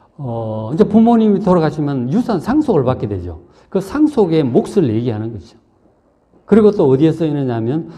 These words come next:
전쟁에 이겼을 때 전리품을 이렇게 나누잖아요. 그 몫을 얘기하는 것이죠. 그러니까 우리가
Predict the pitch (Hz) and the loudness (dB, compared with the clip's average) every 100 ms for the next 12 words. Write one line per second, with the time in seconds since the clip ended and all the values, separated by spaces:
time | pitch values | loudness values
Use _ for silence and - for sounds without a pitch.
0 | - - - 240 254 247 175 226 214 - | -18 0 4 4 4 2 0 2 0 0
1 | 131 107 131 92 139 208 277 - 190 160 | -6 -4 -4 -2 -2 0 0 -2 -2 0
2 | 185 - - - - 170 120 139 151 160 | -2 -6 -20 -18 -2 0 2 2 2 0
3 | 127 95 90 - _ _ _ _ - 233 | 0 -4 -8 -16 _ _ _ _ 0 2
4 | 196 190 - 165 107 110 110 113 120 - | 4 2 0 -6 -4 -6 -8 -10 -14 -16
5 | - 104 104 - _ _ _ _ _ _ | -20 -20 -20 -20 _ _ _ _ _ _
6 | _ _ _ _ _ _ _ _ _ _ | _ _ _ _ _ _ _ _ _ _
7 | _ _ - - - - 247 269 233 190 | _ _ -20 -20 -8 0 4 4 4 2
8 | 240 233 233 233 240 | 0 0 0 -4 -10